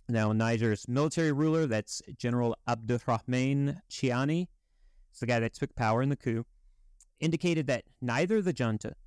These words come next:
nor the people of Niger desire conflict and remain open to di-, they do remain open to dialogue. He announced the transition's principles would be decided through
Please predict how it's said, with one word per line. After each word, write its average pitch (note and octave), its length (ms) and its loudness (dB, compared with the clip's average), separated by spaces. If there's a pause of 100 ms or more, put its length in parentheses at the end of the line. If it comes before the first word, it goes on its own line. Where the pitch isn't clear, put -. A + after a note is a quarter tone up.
nor C#3+ 440 2
the G#3 100 0
people D#3+ 360 0
of B2 140 -4
Niger G#2+ 360 0
desire A2 380 0
conflict G#2 680 -4
and A#2 120 -2
remain A2 300 2
open G2+ 440 0 (160)
to - 120 -6
di-, G2+ 280 -4 (100)
they A#2 120 2
do D3 200 0
remain C#3 340 2
open A#2 260 0
to G#2+ 120 -4
dialogue. G#2 580 -4 (540)
He D#3+ 120 0
announced D#3 320 0
the D3 80 -6
transition's C3 960 -2
principles C3+ 640 -2
would B2 140 0
be B2 120 2
decided A#2 640 0
through A#2 300 -2